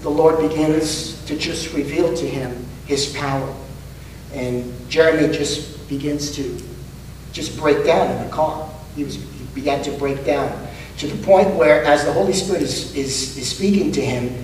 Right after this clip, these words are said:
he forgets what speed limit he's going, and the cop pulls him over and gives him a ticket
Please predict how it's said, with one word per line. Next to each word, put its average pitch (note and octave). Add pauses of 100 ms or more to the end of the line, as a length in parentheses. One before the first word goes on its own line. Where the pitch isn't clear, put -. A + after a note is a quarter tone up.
(140)
he D3+
forgets E3
what -
speed -
limit C#3
he's B2+
going, E3
and B2+
the B2+
cop F3
pulls C3
him C3+
over D#3 (1800)
and C#3
gives E3
him C#3+
a C#3
ticket -